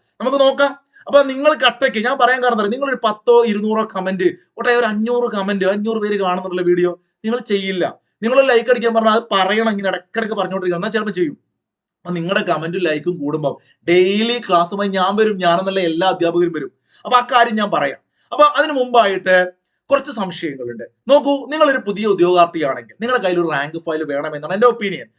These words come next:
കുറച്ച് നോട്ട്ബുക്കും പെന്നൊക്കെ നിങ്ങൾ വാങ്ങുമല്ലോ അല്ലെ? അപ്പൊ ഇനി പുതിയ ആളല്ലെങ്കിലും പഴയ ആളാണെങ്കിൽ നമുക്ക് ഒന്നും തുടങ്ങാടാ. അപ്പൊ നോക്കൂ, ഈ ഓഗസ്റ്റ് പതിനഞ്ചാം തീയതി ഞാനൊരു ചെറിയൊരു പെയ്ഡ് ബാച്ച് എന്ന രൂപത്തിൽ already നിങ്ങളോട് പറഞ്ഞു.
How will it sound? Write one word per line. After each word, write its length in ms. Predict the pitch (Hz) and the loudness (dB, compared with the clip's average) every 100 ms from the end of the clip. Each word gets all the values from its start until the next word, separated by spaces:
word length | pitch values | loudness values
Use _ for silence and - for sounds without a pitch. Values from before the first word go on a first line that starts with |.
| _ | _
കുറച്ച് 220 | 226 240 | -12 -4
നോട്ട്ബുക്കും 460 | 240 233 233 220 240 | 0 2 0 -2 -2
പെന്നൊക്കെ 280 | 233 233 240 | -2 0 -2
നിങ്ങൾ 160 | 240 | 2
വാങ്ങുമല്ലോ 480 | 240 226 220 202 156 | 4 6 4 -2 0
അല്ലെ? 200 | 196 196 - _ _ - | 2 0 -2 _ _ -2
അപ്പൊ 140 | 277 | 0
ഇനി 100 | 294 | 0
പുതിയ 300 | 285 254 277 | -2 -2 2
ആളല്ലെങ്കിലും 600 | 254 240 226 226 220 202 | 6 6 4 2 0 -2
പഴയ 260 | 165 185 202 | 0 2 4
ആളാണെങ്കിൽ 380 | 202 202 202 202 | 6 4 4 0
നമുക്ക് 240 | 196 202 | -2 0
ഒന്നും 200 | 185 214 | 0 0
തുടങ്ങാടാ. 460 | 214 190 202 196 196 _ _ | 0 2 2 0 -2 _ _
അപ്പൊ 120 | 269 | 0
നോക്കൂ, 360 | 285 262 220 262 | 4 4 2 -4
ഈ 140 | 262 | 2
ഓഗസ്റ്റ് 540 | 269 220 226 240 233 220 | 4 6 2 0 -4 -4
പതിനഞ്ചാം 400 | 185 185 185 185 | -2 0 -2 0
തീയതി 240 | 175 170 | 0 0
ഞാനൊരു 520 | 170 165 170 170 180 - | 0 -2 0 0 -2 -6
ചെറിയൊരു 380 | 247 262 247 | -12 -8 -4
പെയ്ഡ് 280 | 208 180 180 | -2 0 2
ബാച്ച് 240 | 175 170 170 | 4 2 2
എന്ന 80 | |
രൂപത്തിൽ 400 | 165 156 165 240 262 _ _ _ 139 | -8 -6 0 0 0 _ _ _ 0
already 220 | 190 233 | 2 4
നിങ്ങളോട് 280 | 233 208 208 | 2 0 2
പറഞ്ഞു. 340 | 185 175 175 | 4 4 0